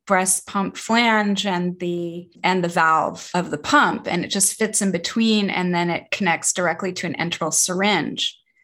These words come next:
So it essentially reroutes the colostrum away from the valve and down into an enteral syringe directly. And it just makes it way easier to collect every drop and to, um, feed your baby with a syringe or,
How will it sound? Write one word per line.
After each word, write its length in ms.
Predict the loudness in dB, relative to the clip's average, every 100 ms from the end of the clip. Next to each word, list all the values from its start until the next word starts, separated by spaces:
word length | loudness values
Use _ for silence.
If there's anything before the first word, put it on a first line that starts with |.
| _
So 640 | -4 2 4 4 4 0 -4 _ _ _ _ -2
it 160 | 0 0
essentially 640 | 0 2 2 2 0 -2
reroutes 560 | -2 0 2 2 0
the 60 | -4
colostrum 840 | -2 0 0 -2 -2 -2 -2 -8 -14 _ -2
away 420 | 0 4 4 2
from 180 | 0 -2
the 80 | 2
valve 360 | 4 4 4
and 160 | -2 0
down 300 | 0 0 -2
into 340 | -6 -6 -4
an 60 | -4
enteral 320 | -4 -4 -4
syringe 480 | -4 -4 -4 -4 -4
directly. 640 | -4 -4 -6 -10 -10 -14 _ _ _ _ -2
And 240 | 0 0
it 120 | -2
just 200 | -4 -2
makes 240 | -2 -2 -4
it 100 | -2
way 220 | 0 0
easier 400 | 0 -2 -2 -4
to 80 | -6
collect 340 | -2 -2 -2
every 240 | -4 -4 -4
drop 540 | 0 2 2 0 -6
and 160 | -6 -6
to, 260 | -6 -6 -8 -6
um, 340 | -6 -6 -12 _ _ -14
feed 280 | -2 -2 0
your 120 | -2
baby 560 | -2 -2 -2 -4 -6 -4
with 220 | -4 -2
a 40 |
syringe 640 | -2 0 0 -2 -2 -2
or, 400 | 0 0 -2 -6